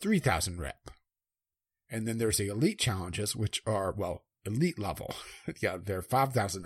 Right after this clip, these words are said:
a rep a pop, and there's either two or three of them, depending on the week. And they're a lot more difficult to do. You know, kill a high-level boss or, uh, uh,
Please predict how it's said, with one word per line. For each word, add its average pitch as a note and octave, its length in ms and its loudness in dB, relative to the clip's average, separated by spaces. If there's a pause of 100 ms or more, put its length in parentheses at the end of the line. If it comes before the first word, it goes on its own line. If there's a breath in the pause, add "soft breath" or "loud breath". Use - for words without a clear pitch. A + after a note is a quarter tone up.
a G2 100 -8
rep G2+ 240 -6
a F#2+ 60 -2
pop, - 320 -4
and F#2 160 -8
there's E2+ 320 -6 (480 soft breath)
either A#2 240 2
two D#3 220 4
or D3 80 6
three B2+ 240 2
of F2+ 80 0
them, G2 160 -6
depending G#2 360 0
on F#2+ 120 -2
the F2+ 80 -4
week. F#2 360 -4 (1900 soft breath)
And B2 340 2
they're A#2+ 460 8 (100)
a G#2+ 200 0
lot A2 420 2
more G2+ 140 0
difficult A2 420 0
to G2+ 80 -2
do. F#2 280 0
You F#2 140 -4
know, C#2+ 160 -8
kill G#2 280 2
a G2+ 160 0
high-level G#2+ 520 0
boss F2+ 500 0
or, F2 180 -4 (560 soft breath)
uh, G#2+ 180 2 (540)
uh, G#2+ 180 4